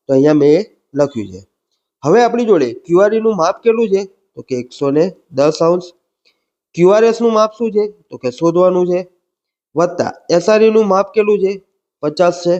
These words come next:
આ જે પચાસ છે એને બરાબરની સામે લઈ જઈએ એટલે શું થશે? માઇનસ પચાસ થશે.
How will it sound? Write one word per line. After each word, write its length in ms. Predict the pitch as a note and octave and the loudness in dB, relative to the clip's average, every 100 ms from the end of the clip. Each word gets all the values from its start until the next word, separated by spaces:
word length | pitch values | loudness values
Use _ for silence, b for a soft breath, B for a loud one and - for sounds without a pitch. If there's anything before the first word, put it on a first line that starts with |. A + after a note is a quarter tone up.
| F3+ _ _ _ _ - | -6 _ _ _ _ -8
આ 160 | D#3 A#3 | -2 0
જે 140 | A3+ F#3 | 2 2
પચાસ 420 | C3+ A#2+ A#2 A#2 - | 0 -2 -4 -8 -12
છે 200 | B2 C#3 F3+ A3 _ _ _ - | -4 0 0 -2 _ _ _ -6
એને 140 | D3+ | -2
બરાબરની 560 | E3 D#3+ E3 E3+ F#3 F#3+ | 0 2 0 0 -4 -2
સામે 240 | G#3+ A3+ A3 | -2 2 2
લઈ 180 | F3+ C#3+ | 2 0
જઈએ 120 | B2+ | -4
એટલે 160 | B2+ E3 | -8 -6
શું 140 | F#3+ | -6
થશે? 240 | F3 D#3+ | -6 -6
માઇનસ 380 | C#3 C#3+ E3 F3+ | -6 -6 -4 -6
પચાસ 320 | - E3 F3 F3 | -6 -2 -2 -2
થશે. 280 | F3 E3 | -4 -2